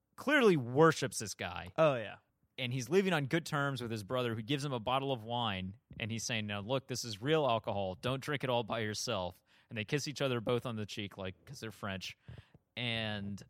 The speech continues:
Speaker 2: And don't drink it all alone.
Speaker 1: don't drink it alone. Yeah.
Speaker 2: Yeah.
Speaker 1: Y-, it's clear that they like each other again, or for the first time.
Speaker 2: Respect each other,
Speaker 1: Yeah,
Speaker 2: at
Speaker 1: at least
Speaker 2: least.
Speaker 1: respect each other. Uh, on the ship, Worf is walking his parents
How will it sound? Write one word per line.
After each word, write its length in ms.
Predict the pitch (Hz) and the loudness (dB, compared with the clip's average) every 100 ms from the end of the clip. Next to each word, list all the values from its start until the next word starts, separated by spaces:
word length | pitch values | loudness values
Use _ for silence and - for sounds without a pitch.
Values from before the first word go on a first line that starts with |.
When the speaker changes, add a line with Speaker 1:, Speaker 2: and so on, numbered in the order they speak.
| - | -8
Speaker 2:
And 160 | 165 147 | -6 -2
don't 220 | 170 156 | 0 0
drink 200 | 160 147 | -4 -4
it 120 | 147 - | -4 -2
all 240 | 120 120 | -2 -2
alone. 360 | 101 95 98 92 | -4 -8 -8 2
Speaker 1:
don't 200 | 160 180 | 6 6
drink 200 | 156 160 | 6 4
it 60 | 151 | 6
alone. 400 | 139 113 90 90 | 6 4 0 -2
Yeah. 140 | 117 | 2
Speaker 2:
Yeah. 180 | 113 90 - _ _ _ - 131 | 2 0 -6 _ _ _ -18 -10
Speaker 1:
Y-, 80 | 127 | -6
it's 140 | 135 - | -6 -4
clear 360 | - 180 165 | 0 2 2
that 340 | 131 123 120 - - 107 | 2 2 2 0 -10 -2
they 340 | 120 117 113 | 0 2 0
like 300 | 107 110 110 | -2 -2 -2
each 140 | 110 - | -4 -8
other 340 | 95 87 85 _ - | -10 -10 -12 _ -14
again, 300 | 110 90 80 - _ - | -12 -10 -14 -18 _ -6
or 300 | 113 101 90 _ _ | -4 -4 -8 _ _
for 100 | 117 | -12
the 100 | 101 | -10
first 280 | - 95 - | -8 -6 -6
time. 100 | 92 | -2
Speaker 2:
Respect 240 | 143 143 113 | -2 -2 -8
each 160 | 101 | -12
other, 160 | 101 101 | -10 -6
Speaker 1:
Yeah, 80 | 131 | -4
Speaker 2:
at 60 | 185 | -4
Speaker 1:
at 60 | |
least 200 | 214 254 - | 0 0 4
Speaker 2:
least. 40 | |
Speaker 1:
respect 400 | 226 - 156 - | 2 4 2 2
each 160 | 113 - | -6 -8
other. 180 | 80 - _ _ _ - _ _ _ _ - | -10 -16 _ _ _ -20 _ _ _ _ -8
Uh, 240 | 117 113 107 _ - | -2 0 -2 _ 2
on 100 | 165 | 4
the 60 | 175 | 4
ship, 420 | - 226 143 - _ _ | 4 4 4 0 _ _
Worf 440 | 123 120 160 170 - | -6 0 2 0 -4
is 160 | 127 | -4
walking 280 | 123 135 143 | 0 0 0
his 120 | 123 | -6
parents 420 | - 131 127 127 | -4 -4 -4 -6